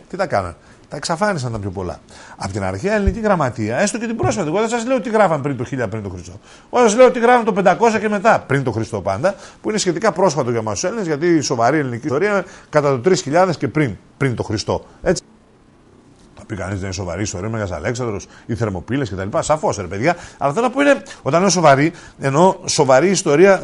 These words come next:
να μην παρεξηγηθώ, εννοώ σοβαρή, σε σοβαρή χρονική απόσταση από το σήμερα. Αυτά είναι για μας πρόσφατα τώρα, πεντακόσια πριν το Χριστό. Αυτά είναι διπλανά. Πού να μιλήσουμε για την εκστρατεία του Διονύσου το τρεις χιλιάδες πριν το Χριστό;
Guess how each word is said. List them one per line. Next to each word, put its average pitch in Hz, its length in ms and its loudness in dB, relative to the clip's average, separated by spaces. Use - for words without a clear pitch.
να 143 80 0
μην 165 120 0
παρεξηγηθώ, 151 600 2
εννοώ 165 340 2
σοβαρή, 139 720 4
σε 165 140 0
σοβαρή 147 460 6
χρονική 185 500 2
απόσταση 175 580 4
από 143 100 -2
το 139 80 -4
σήμερα. 117 420 0
Αυτά - 140 2
είναι 294 100 6
για 269 120 6
μας 269 220 4
πρόσφατα 254 520 6
τώρα, 147 200 2
πεντακόσια 143 520 2
πριν 156 160 -2
το 175 80 0
Χριστό. 110 440 -2
Αυτά - 160 4
είναι 233 100 -2
διπλανά. 277 760 6
Πού 302 80 0
να 302 120 10
μιλήσουμε 294 340 0
για 233 100 0
την 220 80 -2
εκστρατεία 175 480 0
του 180 100 -4
Διονύσου 156 420 -4
το 147 80 -8
τρεις 156 180 -8
χιλιάδες 139 260 -4
πριν 151 120 -8
το 139 60 -6
Χριστό; 110 460 -8